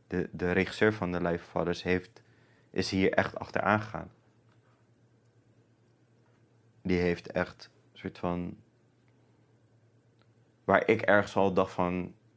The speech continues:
"Ja, fuck it, man. Ik ga dit, ik ga, ik ga niet aan iemand moeten aantonen hoe belangrijk dit werk is."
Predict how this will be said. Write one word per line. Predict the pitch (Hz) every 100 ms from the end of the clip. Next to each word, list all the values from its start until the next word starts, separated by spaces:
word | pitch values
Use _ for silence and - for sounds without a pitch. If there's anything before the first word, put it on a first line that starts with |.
| _ _ _
"Ja, | 95 -
fuck | - 104 104
it, | 80
man. | 80
Ik | 85
ga | - 87
dit, | 87 - - - _
ik | -
ga, | 90
ik | 87 -
ga | - 98
niet | 98 107 -
aan | 95 92
iemand | 110 101
moeten | 92 90 -
aantonen | 101 107 113 113 113 113 127 160 - - - - _ _ _ _
hoe | - 101
belangrijk | 98 104 113 101 95
dit | 85
werk | 92 110 120
is." | - -